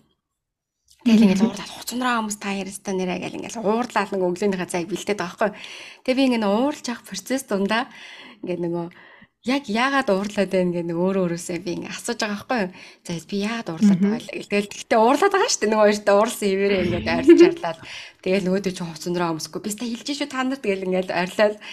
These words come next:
Speaker 1: Тэгтээ ингээд зэрэгцээл бодоод байна. Тэгсэн чи юунд уурлж байгаа гэсэн чи би нөгөө нэг, э, тайван ингээд өглөө эрт инэрлэлтэй хамт ингээд босоод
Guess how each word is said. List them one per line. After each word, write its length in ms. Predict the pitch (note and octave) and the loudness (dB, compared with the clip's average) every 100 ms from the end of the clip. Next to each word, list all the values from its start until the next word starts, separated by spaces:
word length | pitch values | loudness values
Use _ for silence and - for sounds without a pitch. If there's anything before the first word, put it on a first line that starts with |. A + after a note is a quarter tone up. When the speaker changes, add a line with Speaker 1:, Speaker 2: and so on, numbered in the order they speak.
| - - - | -16 -16 -8
Speaker 1:
Тэгтээ 340 | A#3 - C#4 A#3+ | -8 0 2 2
ингээд 200 | G#3+ G#3+ | 0 -2
зэрэгцээл 400 | G3+ - A#3 A3+ | -4 0 0 0
бодоод 320 | - F#3 G3+ | 0 2 0
байна. 140 | F#3 E3+ | -2 -8
Тэгсэн 180 | - A#3 | -4 -2
чи 40 | A3+ | 0
юунд 240 | A3+ B3+ | 2 2
уурлж 240 | A3+ F#3 - | 2 0 0
байгаа 160 | F3 | -4
гэсэн 240 | F3 - E3+ | -4 -8 -6
чи 120 | E3 E3 - - - - - - | -6 -8 -14 -20 -20 -20 -20 -4
би 160 | G#3+ | 0
нөгөө 240 | G#3+ F#3+ F#3 | 4 4 6
нэг, 160 | F#3 F3+ - - - - | 4 0 -8 -18 -18 -12
э, 400 | - G#2 D2 D2+ - | -10 -8 -8 -12 -6
тайван 480 | G3+ G3 A3 G#3+ F#3+ | 0 2 4 4 4
ингээд 180 | F3+ F3+ - | 2 0 -8
өглөө 260 | F3+ - G#3 | -8 0 2
эрт 120 | F#3+ F3+ | 2 0
инэрлэлтэй 400 | F3 F3 - F#3+ | 0 -2 -4 -2
хамт 240 | F3 E3+ | -2 -2
ингээд 240 | D#3+ E3 - | -2 -4 -4
босоод 380 | E3+ - B3 | -4 0 0